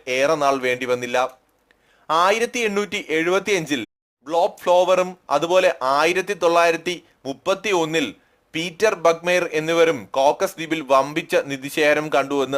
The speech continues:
അവകാശപ്പെടുന്നു. ആയിരത്തി തൊള്ളായിരത്തി അറുപത്തിയാറിൽ ആധുനിക സാങ്കേതിക വിദ്യകൾ ഉപയോഗിച്ച് രണ്ട് ഫ്രഞ്ചുകാർ കോക്കസ് ദ്വീപിൽ പര്യവേഷണം നടത്തി.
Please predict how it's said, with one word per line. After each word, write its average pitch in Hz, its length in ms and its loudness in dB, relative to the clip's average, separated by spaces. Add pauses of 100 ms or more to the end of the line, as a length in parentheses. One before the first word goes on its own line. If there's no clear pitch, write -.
(140)
അവകാശപ്പെടുന്നു. 123 840 0 (640)
ആയിരത്തി 233 440 2
തൊള്ളായിരത്തി 220 520 0 (100)
അറുപത്തിയാറിൽ 170 760 0 (100)
ആധുനിക 156 520 0
സാങ്കേതിക 160 640 -2
വിദ്യകൾ 160 360 -2
ഉപയോഗിച്ച് 156 500 -2 (300)
രണ്ട് 147 300 0
ഫ്രഞ്ചുകാർ 151 680 0
കോക്കസ് 131 600 -2
ദ്വീപിൽ 139 340 -4
പര്യവേഷണം 135 640 -2
നടത്തി. 123 480 -4